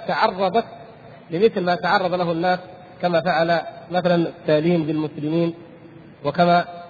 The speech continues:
<coughs> يفعلون وما يزالون، الله المستعان. ورابعها، رابع الأسباب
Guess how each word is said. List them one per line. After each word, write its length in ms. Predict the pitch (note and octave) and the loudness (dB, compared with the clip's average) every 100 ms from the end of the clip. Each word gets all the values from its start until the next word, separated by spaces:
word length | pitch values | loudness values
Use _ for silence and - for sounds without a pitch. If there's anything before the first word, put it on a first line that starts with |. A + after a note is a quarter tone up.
| - - B3+ | -18 -4 0
<coughs> 560 | - - - - - F3+ | 0 -4 -10 -20 -16 -12
يفعلون 460 | F3 E3+ F3 F#3 | -10 -8 -6 -2
وما 300 | E3+ E3 D#3+ | 0 2 0
يزالون، 360 | D3+ D3+ E3 D#3 | 0 0 0 -2
الله 220 | D3+ D3 | 0 0
المستعان. 380 | C#3 - B2+ G#2+ - - - - - - - - - - - - - - | -2 -6 -8 -8 -12 -20 -20 -20 -20 -20 -20 -20 -20 -20 -20 -20 -20 -4
ورابعها، 1000 | D#3 F#3+ G3+ A3 G3+ F#3 F#3 F#3 - E3+ | 2 4 4 2 0 4 6 6 2 0
رابع 280 | G3 G3+ F3+ | 2 2 2
الأسباب 540 | E3+ E3+ F3 E3+ E3+ | 0 -2 0 2 2